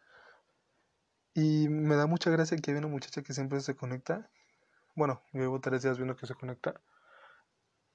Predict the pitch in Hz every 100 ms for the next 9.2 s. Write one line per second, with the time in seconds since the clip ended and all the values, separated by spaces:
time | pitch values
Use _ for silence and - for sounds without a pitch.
0 | - 151 147 143 143 139 135 - _ _
1 | 160 165 175 - - _ _ _ _ 160
2 | 165 180 143 156 139 156 135 139 165 202
3 | 466 _ _ _ _ _ 143 127 120 127
4 | 127 131 147 - 190 208 _ _ - -
5 | - _ - 131 127 127 127 127 123 123
6 | 123 - _ _ _ _ _ _ _ _
7 | _ _ _ - - - - 139 143 -
8 | 139 147 147 139 147 156 - 160 147 -
9 | - 190